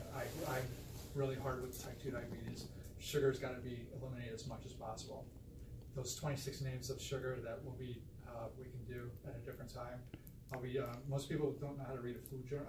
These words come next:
um, a f-, um, food label on the back of the package. Most people don't know those numbers even mean. So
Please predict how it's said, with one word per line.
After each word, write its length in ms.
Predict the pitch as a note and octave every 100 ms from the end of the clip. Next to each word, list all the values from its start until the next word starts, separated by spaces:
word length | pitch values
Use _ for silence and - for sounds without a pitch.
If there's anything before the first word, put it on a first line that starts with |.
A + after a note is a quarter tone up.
| C3
um, 120 | A2+ A#2+ - -
a 20 |
f-, 440 | - - - C3
um, 200 | A#2 A2 - A#2+ - -
food 240 | - C#3+
label 340 | D3 D3 E3 D#3
on 60 | B2+
the 80 | B2+
back 220 | C3+ B2+
of 60 | B2+
the 60 |
package. 640 | A#2+ C3 C3 E3 D#3 - - - -
Most 160 | C#3 C#3
people 140 | C#3 B2+
don't 160 | B2
know 120 | A#2+ A#2+
those 160 | A#2 B2+
numbers 260 | A#2+ A#2 A#2
even 160 | A2+
mean. 220 | A2+ A2 G#2+ - - - - -
So 440 | - C3 A2+ B2